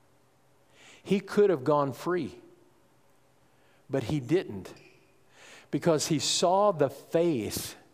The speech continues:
of these Christian men, and he decided that he was not going to renounce that. He actually professed faith in Christ,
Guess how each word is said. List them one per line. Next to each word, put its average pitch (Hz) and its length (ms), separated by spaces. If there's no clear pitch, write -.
of 123 160
these 127 300
Christian 139 760
men, 113 440
and 123 100
he 196 120
decided 151 920
that 127 140
he 175 160
was 147 240
not 143 300
going 143 240
to - 120
renounce 131 520
that. 110 160
He 139 240
actually 135 440
professed 120 680
faith 131 280
in 117 160
Christ, 117 640